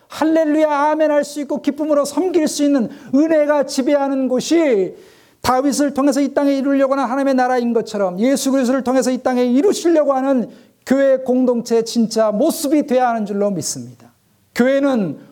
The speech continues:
공로에 의해서 움직이는 게 아니에요. 교회는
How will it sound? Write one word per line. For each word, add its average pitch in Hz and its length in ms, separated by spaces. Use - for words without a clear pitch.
공로에 302 500
의해서 254 380
움직이는 214 520
게 220 80
아니에요. 165 540
교회는 208 460